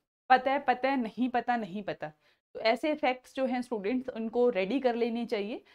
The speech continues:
See here स्टूडेंट, अभी मेरे से बहुत सारे स्टूडेंट शायद में भी कमेंट भी करें इस बात के लिए कि "मैम फैक्ट कैसे रट ले, कहाँ से रट ले फैक्ट?" See here स्टूडेंट, रटना नहीं होता है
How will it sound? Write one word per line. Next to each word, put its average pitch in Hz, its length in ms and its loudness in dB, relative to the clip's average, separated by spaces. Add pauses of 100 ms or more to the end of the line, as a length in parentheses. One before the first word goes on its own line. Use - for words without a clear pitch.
(360)
See 370 120 0
here 359 200 0
स्टूडेंट, 302 500 -2 (1400)
अभी 247 200 2
मेरे 302 260 -2
से 311 120 -4
बहुत 254 300 2
सारे 269 200 -4
स्टूडेंट 254 380 -4
शायद 233 260 2
में 226 180 -6
भी 240 100 -4
कमेंट 226 420 -2
भी 240 140 -4
करें 208 200 -4
इस 208 160 -12
बात 185 240 -2
के 202 100 -4
लिए 202 200 -8 (400)
कि 294 40 0
"मैम 339 240 0
फैक्ट 320 340 -4
कैसे 220 260 -2
रट 185 180 -2
ले, 190 180 -2
कहाँ 202 320 0
से 269 140 -2
रट 196 180 -4
ले 170 120 -2
फैक्ट?" - 320 -14
See 330 200 0
here 349 160 0
स्टूडेंट, 302 360 -2
रटना 233 420 0
नहीं 202 240 -2
होता - 280 -8
है - 40 -20